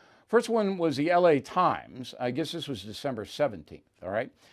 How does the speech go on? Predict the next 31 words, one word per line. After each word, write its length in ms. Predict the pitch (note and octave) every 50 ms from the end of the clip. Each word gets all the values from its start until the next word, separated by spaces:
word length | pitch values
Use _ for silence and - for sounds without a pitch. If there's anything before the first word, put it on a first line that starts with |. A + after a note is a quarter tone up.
| _ _ _
And 120 | A2 C3
here's 160 | D#3 F#3+ E3
what 80 | F#3 F3
she 80 | C3+ C3
said. 220 | - D3+ B2 -
Put 140 | - D#3 D3
it 40 | D3
up 80 | -
on 60 | -
the 60 | A#2+ A2
screen. 320 | - - B2 G2+ E2 D2
Quote, 320 | - - B2 F#2 C#2+ - _ _ _ _ _ _ _ _ _ _ _ _
we 120 | - D3+
didn't 220 | F3+ A3 A3+ G#3 F#3+
see 220 | - - F#3+ E3+
Delta 400 | C3+ G#2 C#3+ E3 G3+ G3 - G3+
coming. 440 | - - F#3+ F#3 F3+ F3+ F3+ F3+ F3
I 100 | D#3 C3
think 260 | - C#3+ C3+ A#2 - _
most 260 | - C3+ C#3 D#3+ D3+ -
scientists 440 | D#3+ D3+ D3+ D3+ D3+ C#3+ D#3 C3 -
did 160 | - A2 F2+
not, 320 | A#2 C#3 D#3 D#3 E3 - _ _ _ _ _ _ _ _ _ _
upon 340 | - F#2+ C3+ C#3+ C#3+ C#3+ C3+
whose 460 | C3 C#3 D3+ D#3 D3+ D3+ D3 C#3 A2+
advice 540 | D3 A#2+ F#2+ C3+ D3+ D#3+ D#3 D3+ D3+ C3 -
and 180 | - - A#2+ A2+
direction 500 | A2 A#2+ C#3+ D3+ C#3+ - - B2 A#2+ A#2
we 100 | A2+ A2
have 100 | G#2+ G2+
relied. 360 | A#2+ B2+ F#3 A3+ C#4+ - -